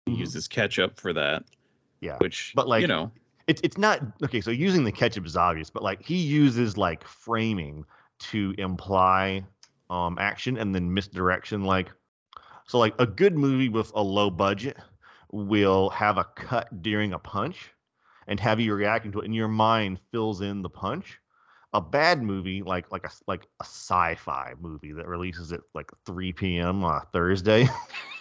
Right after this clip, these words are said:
Speaker 2: <laughs> that movie will have, like,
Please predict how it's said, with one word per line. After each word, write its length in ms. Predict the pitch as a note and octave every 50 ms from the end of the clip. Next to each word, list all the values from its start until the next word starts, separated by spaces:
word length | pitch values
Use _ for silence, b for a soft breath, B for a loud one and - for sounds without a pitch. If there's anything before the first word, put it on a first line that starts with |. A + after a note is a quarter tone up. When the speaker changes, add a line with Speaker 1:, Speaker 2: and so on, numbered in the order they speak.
| B B B B B B B B B B
Speaker 2:
<laughs> 240 | B B C3+ B
that 200 | B2+ C3+ C3+ D#3+
movie 460 | D#3 D#3 D3 C#3+ C3 C3 B2+ B2+ B2+ A#2
will 220 | A#2 A#2 A2 G#2+
have, 460 | - - A#2 G#2+ G#2+ A2 A2 G2+ F2 F#2+
like, 480 | G2 F#2 F2+ F2 F2 E2+ - - _